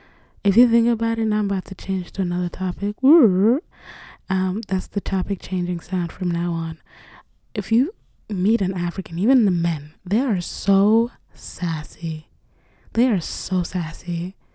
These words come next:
Like, um, <laughs> the "Why are you running? Why are you running?"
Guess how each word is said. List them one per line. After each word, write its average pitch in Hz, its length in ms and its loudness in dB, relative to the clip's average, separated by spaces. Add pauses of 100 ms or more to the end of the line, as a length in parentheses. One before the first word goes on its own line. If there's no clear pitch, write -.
(640)
Like, 202 420 -2 (1400)
um, 180 500 -2 (800)
<laughs> - 800 -20
the 185 160 4
"Why 240 260 4
are 233 120 4
you 233 220 6
running? 175 400 0 (640)
Why 240 240 4
are 262 140 0
you 254 200 8
running?" 190 440 -2